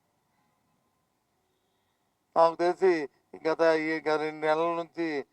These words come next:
ఏ ప్రైవేట్ యాజమాన్యాలు, ఆ, జ-, జీతాలు ఇచ్చిన పాపాన పోలే. ఆ కాలేజీలో పనిచేస్తున్న, ఆ, వాళ్ళకి, అధ్యాపకులకు కానీ, లేకపోతే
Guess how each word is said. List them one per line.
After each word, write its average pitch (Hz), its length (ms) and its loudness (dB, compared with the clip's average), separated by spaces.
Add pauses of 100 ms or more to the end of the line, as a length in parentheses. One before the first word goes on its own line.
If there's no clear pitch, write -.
(240)
ఏ 160 120 0
ప్రైవేట్ 165 380 4
యాజమాన్యాలు, 156 880 2 (340)
ఆ, 143 100 6
జ-, 139 240 0 (240)
జీతాలు 156 320 4
ఇచ్చిన 151 200 -4
పాపాన 147 380 6
పోలే. 139 420 4 (1600)
ఆ 143 40 6
కాలేజీలో 147 520 8
పనిచేస్తున్న, 135 920 2 (500)
ఆ, 131 380 6 (480)
వాళ్ళకి, 135 440 2 (300)
అధ్యాపకులకు 139 540 -2
కానీ, 143 340 -2
లేకపోతే 143 520 0